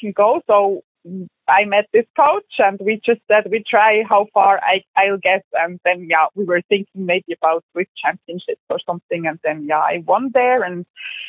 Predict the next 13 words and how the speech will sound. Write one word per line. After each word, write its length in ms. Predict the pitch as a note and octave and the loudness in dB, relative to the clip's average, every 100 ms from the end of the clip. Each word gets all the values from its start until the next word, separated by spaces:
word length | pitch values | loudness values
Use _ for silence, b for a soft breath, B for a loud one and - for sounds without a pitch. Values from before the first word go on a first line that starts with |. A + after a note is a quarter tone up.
| B B - - | B B -4 2
Swiss 160 | A3+ - | 2 4
Federation 520 | G#3+ G#3 B3 - C4 | 0 2 -2 -2 -8
came. 320 | - C4+ A#3+ G#3+ | 0 2 2 -2
And 100 | F#3 | -4
actually 420 | G3 G#3 - B3 A3 | -2 -2 -2 -2 0
then 220 | G#3+ A#3 - | 0 0 0
from, 340 | G#3+ G#3+ G3 _ | 0 -2 -10 _
from 220 | A#3+ A3+ A#3 | 0 0 2
the 140 | A3+ - - | 0 0 -6
two 100 | A3+ | 0
thousand 300 | A3+ G#3+ G3+ | 0 0 0
seventeen 460 | G#3+ G#3+ - A#3 | 0 -2 -4 -2
on 520 | - G3+ G#3+ A3 A3+ | 2 2 2 -2 -8